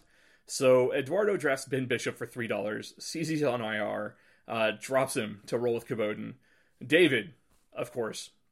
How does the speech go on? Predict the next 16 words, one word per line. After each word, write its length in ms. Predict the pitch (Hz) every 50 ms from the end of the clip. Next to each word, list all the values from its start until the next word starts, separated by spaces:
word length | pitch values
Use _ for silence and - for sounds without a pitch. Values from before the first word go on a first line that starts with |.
| _ _
drops 300 | - - 139 123 - -
Corey 260 | - - - 139 139
Crawford, 560 | 131 - 127 113 110 - 110 101 107 104 - - -
uh, 140 | - 113 107
who 100 | - 131
he 80 | 131
spent 220 | 127 - - 135 -
two 100 | - 170
dollars 300 | 151 127 107 104 104 110
on 140 | 107 104 104
in 80 | 101
the 40 | 101
draft. 400 | 98 110 104 101 101 107 - - _ _ - _ - - _ -
Uh, 220 | - 110 110 104 104
but 160 | 95 117 -
Crawford 480 | - - 151 147 139 - 120 104 101